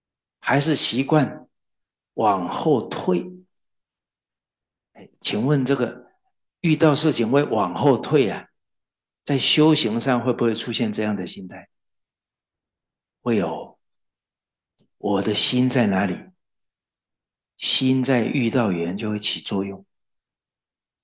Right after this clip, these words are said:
一个退缩的人，你面对孩子教育，你会往后退哦。啊，你面对工作挑战，你会往后退哦。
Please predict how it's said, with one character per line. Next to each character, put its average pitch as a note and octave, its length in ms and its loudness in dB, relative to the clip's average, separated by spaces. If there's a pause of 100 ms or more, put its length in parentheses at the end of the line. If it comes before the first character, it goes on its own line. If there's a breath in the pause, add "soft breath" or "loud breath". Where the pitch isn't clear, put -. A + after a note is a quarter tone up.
(140)
一 D3+ 100 -4
个 D3+ 140 4
退 D#3+ 260 6
缩 D3 300 4
的 B2+ 120 4
人， F2+ 400 -2 (1080)
你 A2 120 0
面 C#3+ 240 4
对 C#3+ 160 8
孩 B2 200 6
子 B2 120 0
教 B2+ 240 6
育， A#2 160 4
你 G#2 100 2
会 B2 140 4
往 F#2+ 180 4
后 G#2+ 140 2
退 A2 220 -2
哦。 - 220 -10 (1200)
啊， F2 220 -6
你 A#2+ 120 2
面 D#3 240 4
对 E3 160 6
工 E3+ 300 4
作 E3 180 6
挑 A2+ 240 2
战， A#2+ 300 4
你 A#2 40 2
会 D3 120 6
往 A2+ 200 2
后 C#3 120 4
退 C#3 260 4
哦。 F2+ 240 -6